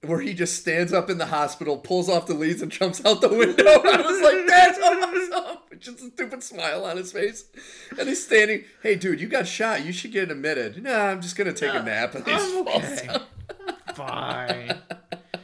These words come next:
Speaker 2: Oh my God.
Speaker 1: Dude.
Speaker 2: It's so good.
Speaker 1: I swear to God, if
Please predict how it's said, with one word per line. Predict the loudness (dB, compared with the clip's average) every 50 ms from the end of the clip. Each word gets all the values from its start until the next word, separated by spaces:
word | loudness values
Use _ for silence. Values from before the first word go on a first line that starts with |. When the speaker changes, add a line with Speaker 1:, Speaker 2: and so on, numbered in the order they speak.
| _ -20 -20 -20 _ -12
Speaker 2:
Oh | -10 -10 -10
my | -8 -10 -12 -10
God. | -8 -8 -6 -6 -4 -6 -6 -6 -8 -10 -14 -20 _ _ _ _
Speaker 1:
Dude. | -4 -4 -2 -2 -2 -4
Speaker 2:
It's | -6 -8 -12
so | -14 -12 -8 -6 -4 -4 -4
good. | -6 -6 -8 -8 -8 -6 -6 -8 -8 -10 -8 -4 -4
Speaker 1:
I | -4
swear | -4 -2 -2 -2 -2 -2
to | -2
God, | -4 -4 -4 -4 -4 -6 -4 -2
if | -2 -2 -2 -4